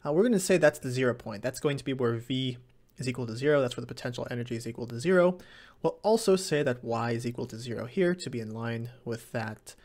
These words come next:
that zero point potential energy. We'll call the line, this, this horizontal line here, the, the x-axis, and so the M one,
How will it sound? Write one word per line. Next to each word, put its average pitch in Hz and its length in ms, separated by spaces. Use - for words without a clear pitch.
that 123 180
zero 127 200
point 123 520
potential 120 400
energy. 156 440
We'll 190 180
call 165 600
the 131 500
line, 147 600
this, - 420
this 131 300
horizontal 131 840
line 123 340
here, 139 200
the, 120 260
the 127 140
x-axis, 123 720
and 120 140
so 127 180
the 120 240
M 151 240
one, 135 400